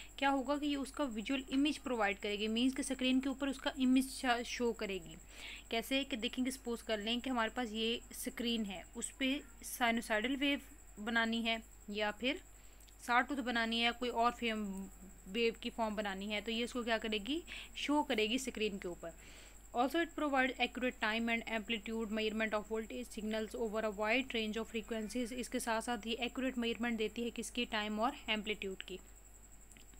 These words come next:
Basically कैथोड ऑसिलोस्कोप है क्या, ये एक ग्राफ प्लॉटिंग डिवाइस है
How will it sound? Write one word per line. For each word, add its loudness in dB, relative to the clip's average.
Basically 4
कैथोड 4
ऑसिलोस्कोप 0
है 4
क्या, 2
ये -2
एक 0
ग्राफ 4
प्लॉटिंग 2
डिवाइस 0
है 2